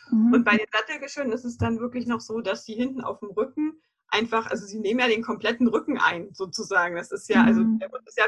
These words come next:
Speaker 2: wie eingepackt in diesem Geschirr und kann sich überhaupt nicht frei bewegen.
Speaker 1: Ja, okay. Das,
Speaker 2: Genau.
Speaker 1: da ist es natürlich super wichtig und das ist ja wahrscheinlich auch genau der Grund, warum es so wichtig ist, dass es Menschen wie dich gibt, die beraten dahingehend.
Speaker 2: Genau.
Speaker 1: Wenn man selbst als Laie, okay, kann jetzt sagen, ja, diese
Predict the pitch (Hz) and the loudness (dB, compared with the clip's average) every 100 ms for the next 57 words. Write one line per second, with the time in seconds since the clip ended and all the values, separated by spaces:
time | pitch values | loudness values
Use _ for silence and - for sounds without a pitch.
0 | - - 196 254 277 - 185 _ 190 180 | -2 -4 -2 -2 -4 -8 -12 _ -12 -10
1 | 170 175 170 - 170 - - _ _ - | -10 -10 -8 -6 -6 -6 -10 _ _ -4
2 | 185 196 220 202 185 220 214 - 175 175 | -2 -2 -2 -4 -2 -4 -8 0 0 0
3 | 165 160 165 151 143 _ _ _ _ - | -6 -8 -8 -10 -16 _ _ _ _ -12
4 | 208 214 - 208 196 _ _ - 208 - | -10 -8 -4 -4 -6 _ _ -6 -6 -6
5 | 170 165 - _ _ _ _ - 240 233 | -8 -10 -14 _ _ _ _ 2 6 8
6 | 226 254 240 240 240 226 240 247 214 254 | 6 6 4 4 4 4 4 4 4 4
7 | 226 214 220 226 220 220 226 220 220 208 | 2 2 2 2 2 2 2 0 2 2
8 | 240 202 208 262 226 208 220 214 208 208 | 2 2 6 8 6 4 4 4 2 4
9 | 269 269 - - - 214 220 226 214 208 | 6 4 2 -6 -8 -6 -2 -2 -4 -4
10 | 214 220 226 202 202 190 - 320 - 208 | 0 0 2 2 0 -2 0 0 0 -2
11 | 196 202 202 220 220 208 214 214 214 262 | 0 2 2 2 0 0 -2 -2 0 0
12 | 269 339 170 208 208 220 226 247 226 208 | 0 -4 -2 0 2 4 4 2 -4 -2
13 | 196 208 254 - 240 226 226 220 240 - | 0 2 0 0 0 0 0 -2 -4 -4
14 | 247 214 214 220 214 214 | -4 -4 -4 -4 -6 -8